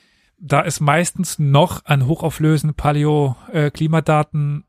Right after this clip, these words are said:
fehlen in dieser Gegend. Also die Tundrasteppe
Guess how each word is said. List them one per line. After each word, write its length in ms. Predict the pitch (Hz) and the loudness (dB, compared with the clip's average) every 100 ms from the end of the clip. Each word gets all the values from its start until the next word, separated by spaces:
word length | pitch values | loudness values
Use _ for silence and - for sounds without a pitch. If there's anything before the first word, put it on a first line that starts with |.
| _ | _
fehlen 680 | - - 160 170 123 107 | -12 2 4 4 2 -2
in 120 | 135 113 | -8 -8
dieser 480 | 117 117 107 101 _ | -4 -2 -4 -6 _
Gegend. 300 | - 117 107 | -6 -6 -6
Also 180 | 131 135 - - - - _ _ _ _ _ _ _ _ _ _ _ _ - _ _ - | -4 -4 -6 -20 -20 -20 _ _ _ _ _ _ _ _ _ _ _ _ -20 _ _ -4
die 80 | 147 | -4
Tundrasteppe 1120 | - 214 208 190 - 180 - 180 175 170 - | 2 0 2 0 2 -2 2 2 4 2 -2